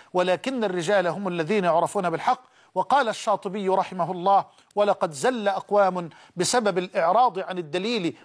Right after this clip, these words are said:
والاعتماد على الرجال، فخرجوا بسبب ذلك عن جادة الصحابة والتابعين،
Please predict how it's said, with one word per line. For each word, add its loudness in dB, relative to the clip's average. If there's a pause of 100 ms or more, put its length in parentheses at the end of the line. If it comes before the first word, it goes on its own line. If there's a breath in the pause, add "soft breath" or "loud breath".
والاعتماد 0
على 2
الرجال، 0 (180 loud breath)
فخرجوا 0
بسبب -2
ذلك 0
عن 0
جادة 0
الصحابة 0
والتابعين، -2